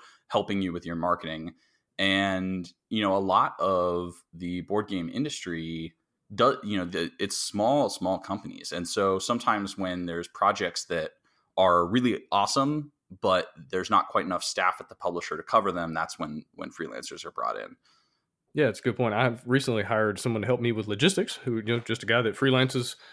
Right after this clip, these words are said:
Speaker 2: uh, hel-, helps people out with their, you know, Kickstarter fulfillment and things like that, 'cause it was stuff I had no idea about and I needed to learn. And I, the last thing I wanted to do is make a, you know,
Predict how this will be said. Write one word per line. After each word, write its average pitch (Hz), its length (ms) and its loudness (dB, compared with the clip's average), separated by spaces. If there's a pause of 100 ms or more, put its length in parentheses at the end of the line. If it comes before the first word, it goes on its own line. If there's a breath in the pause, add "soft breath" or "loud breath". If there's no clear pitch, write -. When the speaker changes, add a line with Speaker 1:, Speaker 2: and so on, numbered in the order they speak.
(160 loud breath)
Speaker 2:
uh, 110 100 -2
hel-, 131 220 0
helps 143 200 2
people 120 180 2
out 120 100 6
with 113 100 -2
their, 113 300 2
you 117 60 -4
know, 98 80 -4
Kickstarter 127 420 4
fulfillment 131 380 0
and 117 80 -6
things 120 160 -2
like 104 120 0
that, 190 160 0
'cause 208 120 6
it - 20 8
was 220 80 4
stuff 202 160 6
I 202 100 6
had 214 140 6
no 175 160 8
idea 147 380 4
about 90 380 -6
and 104 120 -4
I 120 60 0
needed 120 240 0
to 107 80 -2
learn. 151 320 4
And 104 260 -2
I, 107 120 -2
the 123 200 -2
last 208 180 6
thing 170 120 4
I - 20 4
wanted 156 220 6
to 143 60 0
do 143 120 8
is 131 80 2
make 120 220 2
a, 101 200 2
you 131 120 -4
know, 90 140 -6